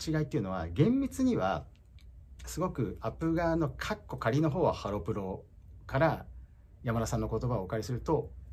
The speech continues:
お借りしてるんです。まさに。で、二期から他は、いわゆる山田さん案件なんですよね。なので、そこで線が入ってるって考えた方がいいかもしれない。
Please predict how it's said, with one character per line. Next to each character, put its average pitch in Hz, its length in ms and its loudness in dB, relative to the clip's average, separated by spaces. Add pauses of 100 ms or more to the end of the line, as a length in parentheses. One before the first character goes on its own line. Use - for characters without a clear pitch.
(120)
お 139 100 4
借 127 220 6
り 127 40 6
し - 100 4
て 110 100 -2
る 110 100 -4
ん 82 60 -6
で 80 60 -6
す。 - 220 -10 (280)
ま 98 100 -4
さ 80 160 -4
に。 - 80 -10 (680)
で、 156 260 0 (200)
二 160 280 4
期 233 200 -2
か 98 160 0
ら 104 300 0 (280)
他 - 400 -2
は、 156 340 0 (800)
い 147 80 0
わ 214 100 4
ゆ 233 60 2
る 117 80 2
山 98 280 -4
田 104 100 -6
さ 156 160 -2
ん 175 180 -4
案 104 140 -4
件 - 180 -10
な - 80 -14
ん - 20 -18
で - 60 -18
す - 60 -14
よ - 120 -12
ね。 - 180 -14 (180)
な 165 80 -2
の 185 80 -2
で、 - 60 -4
そ - 200 -4
こ 247 160 0
で 254 100 2
線 233 220 2
が 113 100 0
入 107 120 -4
っ - 20 -8
て - 140 -6
る - 40 -4
っ - 20 -14
て - 80 -14
考 110 220 -8
え 110 100 -2
た - 80 -6
方 127 160 0
が 113 100 0
い 104 80 -2
い 98 40 -6
か - 120 -6
も - 60 -10
し - 100 -10
れ - 100 -10
な - 80 -14
い。 - 40 -14